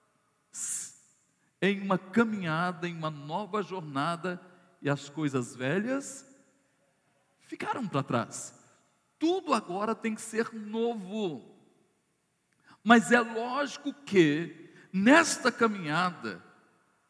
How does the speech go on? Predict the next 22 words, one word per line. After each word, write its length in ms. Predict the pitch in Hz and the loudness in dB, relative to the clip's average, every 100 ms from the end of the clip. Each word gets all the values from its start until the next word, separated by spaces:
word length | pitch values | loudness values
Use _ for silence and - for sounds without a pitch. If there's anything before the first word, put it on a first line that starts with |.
| _ _ _ | _ _ _
nessa 540 | 175 185 254 330 320 233 | -4 4 6 6 4 2
jornada 760 | 170 196 156 143 196 233 196 | 2 -4 -4 2 4 4 2
que 120 | 185 | 0
nós 200 | 180 165 | -2 -4
estamos 400 | 160 - 180 160 | -4 -2 -2 -2
empreendendo, 920 | 160 143 139 123 135 208 175 110 101 92 _ _ _ _ _ _ _ _ | -8 -4 -4 -2 -2 -2 -6 -10 -16 -18 _ _ _ _ _ _ _ _
nós 200 | 185 165 | 0 0
vamos 240 | 156 151 143 | 0 -6 -6
enfrentar 380 | 147 151 139 127 | -6 -4 -2 -2
dificuldade. 600 | - - 214 156 160 165 | -6 -18 -4 -2 0 0
Ele 80 | |
nunca 200 | 175 233 | -2 -4
disse 200 | 185 170 | -2 -2
que 60 | 151 | -4
você 200 | 165 170 | -6 -6
não 180 | 151 147 | -8 -10
vai 200 | 131 147 | -6 -4
enfrentar 320 | 135 131 131 | -4 -4 -4
problema, 560 | 120 196 175 175 165 143 | -4 -6 -2 0 -2 -6
luta, 560 | 135 147 170 - 143 | -6 -4 -4 -4 -2
adversidade, 880 | 127 131 147 - 131 147 160 151 131 | -2 -2 -6 -6 -2 2 2 0 -6
doença. 560 | 143 143 170 165 - | -8 0 2 2 -4